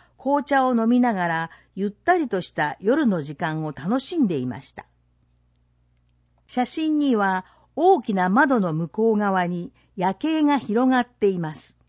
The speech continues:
紅茶を片手に夜景を眺める二人の女性の後ろ姿が写っています。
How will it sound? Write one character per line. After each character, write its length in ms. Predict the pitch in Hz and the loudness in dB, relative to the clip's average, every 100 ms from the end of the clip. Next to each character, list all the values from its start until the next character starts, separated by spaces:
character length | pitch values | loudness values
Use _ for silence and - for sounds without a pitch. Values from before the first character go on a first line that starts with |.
| _ _ _ _ _ - | _ _ _ _ _ -6
紅 260 | 285 302 | -2 -2
茶 200 | 285 269 | 0 0
を 80 | 262 | 2
片 260 | 247 247 240 | -2 -4 -2
手 180 | 233 | -2
に 280 | 226 226 - | 0 -2 -4
夜 180 | 202 214 | -2 -2
景 260 | 214 320 311 | -2 -2 -2
を 120 | 302 | 2
眺 320 | 277 262 269 | 2 2 2
め 100 | 254 | 2
る 120 | 202 | 0
二 260 | 185 - 320 | -2 -4 -2
人 120 | 330 | 0
の 120 | 285 | 0
女 160 | 185 175 | -2 -6
性 280 | - 175 165 | -4 -4 -2
の 240 | 160 160 - | -4 -6 -8
後 280 | - 320 | -8 -4
ろ 60 | 311 | -6
姿 400 | - 285 208 156 | -2 0 0 -4
が 140 | 143 | -6
写 220 | 147 - 226 | -8 -8 -14
っ 20 | |
て 220 | _ 160 | _ -6
い 100 | 127 | -4
ま 160 | 110 113 | -8 -12
す。 260 | - - | -20 -20